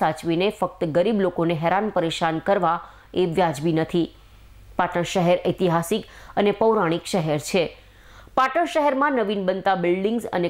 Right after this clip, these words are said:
કોમર્શિયલ ધંધાથી વેપારી મથકોમાં કોઈ પણ જગ્યાએ પાર્કિંગની જગ્યા ન મૂકીને અને નગરપાલિકાના નિયમોને નેવે મૂકી બનાવેલા કોમ્પ્લેક્સમાં પાર્કિંગ ન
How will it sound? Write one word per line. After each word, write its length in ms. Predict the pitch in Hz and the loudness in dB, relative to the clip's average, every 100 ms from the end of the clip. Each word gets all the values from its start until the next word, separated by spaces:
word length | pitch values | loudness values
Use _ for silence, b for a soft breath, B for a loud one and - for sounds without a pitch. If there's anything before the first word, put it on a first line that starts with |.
| 170 | 0
કોમર્શિયલ 440 | 165 175 - 175 160 | 0 0 0 0 2
ધંધાથી 500 | 156 156 175 180 220 | 2 2 2 0 0
વેપારી 400 | 180 - 165 165 156 | -2 0 0 2 0
મથકોમાં 640 | 156 190 202 185 160 165 B B - | -2 0 0 2 0 -2 B B -4
કોઈ 180 | 240 254 | 0 0
પણ 180 | 302 277 202 | 0 0 0
જગ્યાએ 360 | 180 185 190 190 | 0 0 0 0
પાર્કિંગની 480 | 175 - 226 240 247 190 | -2 -2 -2 0 0 0
જગ્યા 320 | 165 185 160 | 0 0 2
ન 40 | 170 220 | 2 2
મૂકીને 400 | 196 - 165 165 185 B B B - | 0 0 2 2 0 B B B -2
અને 120 | 180 | 2
નગરપાલિકાના 840 | 180 180 247 247 226 226 226 226 220 | 2 2 2 2 0 0 0 0 0
નિયમોને 360 | 180 175 175 180 185 | 0 0 0 0 2
નેવે 220 | 214 240 196 | 2 2 0
મૂકી 260 | 180 220 180 | 0 -2 0
બનાવેલા 420 | 165 156 165 165 160 | 0 2 2 2 0
કોમ્પ્લેક્સમાં 580 | 156 175 180 208 196 196 | 0 0 -2 0 0 0
પાર્કિંગ 320 | 165 165 180 | -2 -2 -2
ન 40 | 165 | 0